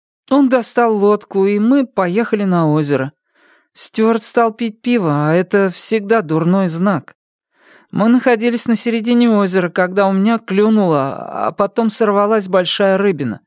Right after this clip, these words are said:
От неожиданности я не успел подсечь её, поэтому спиннинг с катушкой ушёл под воду.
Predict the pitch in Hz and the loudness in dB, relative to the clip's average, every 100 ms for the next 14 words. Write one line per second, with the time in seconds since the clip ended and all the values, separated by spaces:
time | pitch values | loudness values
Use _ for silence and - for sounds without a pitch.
0 | _ _ _ - - - 196 214 247 254 | _ _ _ -20 -20 -8 -4 2 2 2
1 | 277 262 254 - 247 254 262 277 - 269 | 2 2 0 0 0 2 2 0 0 -2
2 | 185 190 185 - 254 - 180 160 135 _ | 0 -4 -2 -2 -2 0 0 -2 -4 _
3 | _ _ _ 196 240 262 247 - 277 277 | _ _ _ 0 2 2 0 0 2 2
4 | 208 - - 190 190 165 - 185 - 247 | 0 -2 -2 -2 0 -4 -2 -4 0 -2
5 | 240 240 214 123 113 127 | -2 0 0 -2 -10 -12